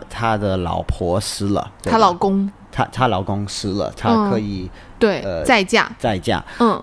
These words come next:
Speaker 1: 呃，应该是因为在战，战国的时候有，呃，obviously有，有很多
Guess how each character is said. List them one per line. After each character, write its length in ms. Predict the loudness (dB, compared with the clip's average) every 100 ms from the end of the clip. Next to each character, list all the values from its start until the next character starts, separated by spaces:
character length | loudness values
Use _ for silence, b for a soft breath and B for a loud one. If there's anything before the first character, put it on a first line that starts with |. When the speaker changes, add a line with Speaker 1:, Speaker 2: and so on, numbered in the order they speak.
| 0
Speaker 1:
呃， 380 | 4 4 4 0 -8 -14 -18 -20 -20 -20 -4
应 180 | 0 4
该 180 | 6 4
是 400 | 2 0 0 0
因 240 | 2 4
为 600 | 6 6 4 4 2 0 -4 -16 -12
在 180 | -2 -2
战， 340 | 0 0 0 -2 0
战 260 | 4 4
国 180 | 2 -2
的 140 | -4
时 100 | -6
候 300 | -8 -6 -8 -8 B B -4
有， 180 | -4 -4 -10 -10 -6
呃， 200 | -4 -4 -4 -2
obviously 520 | -2 -2 -6 -4 -2
有， 200 | -2 -4 -4
有 180 | -4 -2
很 200 | 0 0
多 520 | 2 6 6 6 2